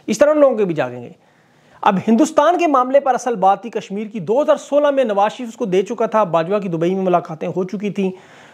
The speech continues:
फजल रहमान क-, कश्मीर कमेटी इसीलिए दी गई थी।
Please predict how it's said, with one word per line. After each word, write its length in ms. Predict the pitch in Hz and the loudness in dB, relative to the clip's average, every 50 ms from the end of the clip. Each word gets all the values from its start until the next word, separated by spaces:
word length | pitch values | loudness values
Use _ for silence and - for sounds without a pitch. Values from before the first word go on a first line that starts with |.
| _ - | _ 2
फजल 220 | - 220 202 240 | 2 4 6 6
रहमान 300 | 254 247 233 214 220 233 | 6 6 6 4 2 2
क-, 180 | 226 233 202 - | 2 -2 -4 -2
कश्मीर 320 | - 208 - 196 208 220 202 | -4 -4 -2 0 -2 0 0
कमेटी 320 | 233 220 208 196 226 226 | 2 2 2 0 0 -2
इसीलिए 280 | 226 220 311 302 311 247 | 0 2 4 4 4 4
दी 160 | 185 196 180 | 2 2 2
गई 140 | 165 180 - | 2 0 0
थी। 180 | - 165 151 | 0 -4 -6